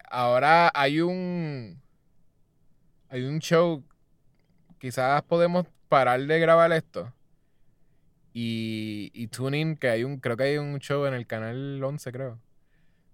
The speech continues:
que es vamos, los, vamos Awards, vamos a Blow Awards.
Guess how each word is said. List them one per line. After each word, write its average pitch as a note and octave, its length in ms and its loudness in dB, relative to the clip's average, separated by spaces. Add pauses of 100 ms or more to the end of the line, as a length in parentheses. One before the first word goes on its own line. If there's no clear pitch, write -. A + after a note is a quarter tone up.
(200)
que A2 200 -2
es A2 80 -4
vamos, A#2+ 320 -2
los, A#2+ 120 0 (160)
vamos C3 280 0
Awards, D#3 680 4 (140)
vamos C3+ 400 -2
a D3+ 120 4
Blow D3+ 360 4
Awards. D3 640 0